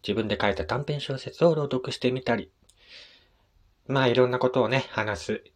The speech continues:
ラジオ番組、やすさんのゆるっとラジオ。今回もよろしくお願いいたします。いや、雪がね、結構今朝もすごい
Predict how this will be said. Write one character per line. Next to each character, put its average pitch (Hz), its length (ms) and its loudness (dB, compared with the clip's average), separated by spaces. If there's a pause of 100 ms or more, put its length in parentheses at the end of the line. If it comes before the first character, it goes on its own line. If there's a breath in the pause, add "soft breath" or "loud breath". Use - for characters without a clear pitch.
(120)
ラ 87 100 2
ジ 87 100 -2
オ 85 80 2
番 87 220 -2
組、 80 200 -4 (140)
や 92 120 -4
す - 100 -10
さ 85 100 -2
ん 80 80 -2
の 80 80 -2
ゆ 92 100 2
る 123 60 0
っ 131 60 -4
と 151 100 -2
ラ 143 140 0
ジ 143 100 0
オ。 - 80 -4 (120)
今 120 180 -6
回 113 160 -2
も 104 100 -6
よ 101 60 -6
ろ 107 80 -6
し - 100 -8
く 107 140 -4
お - 20 -4
願 98 240 -8
い 87 40 -8
い - 20 -14
た 90 100 -10
し - 180 -8
ま 123 140 -2
す。 - 260 -6 (2000 loud breath)
い 131 80 -2
や、 143 180 2
雪 135 360 4
が 165 100 2
ね、 139 540 0
結 131 300 -2
構 113 560 2
今 113 120 0
朝 104 280 -2
も 90 380 -6 (100)
す - 220 -16
ご 113 320 -2
い 95 200 -2